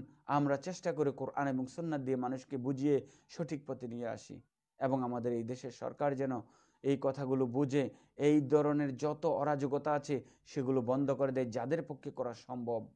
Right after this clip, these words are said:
নিক্সন চৌধুরীকে মাঠে নামতে বলল, মামুন হল হক, আহ, কাকে মূর্তির জন্য বিরোধিতা করলো,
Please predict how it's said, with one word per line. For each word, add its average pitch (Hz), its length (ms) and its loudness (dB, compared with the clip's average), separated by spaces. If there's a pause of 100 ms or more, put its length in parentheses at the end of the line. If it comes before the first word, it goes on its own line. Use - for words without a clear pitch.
(1120)
নিক্সন 135 380 0
চৌধুরীকে 135 580 2 (460)
মাঠে 131 280 2
নামতে 127 320 0
বলল, 127 260 4 (420)
মামুন 143 540 2
হল 131 260 2
হক, 131 200 4 (420)
আহ, 131 180 4 (100)
কাকে 139 440 4
মূর্তির 135 560 0
জন্য 135 240 4
বিরোধিতা 131 500 0
করলো, 135 400 0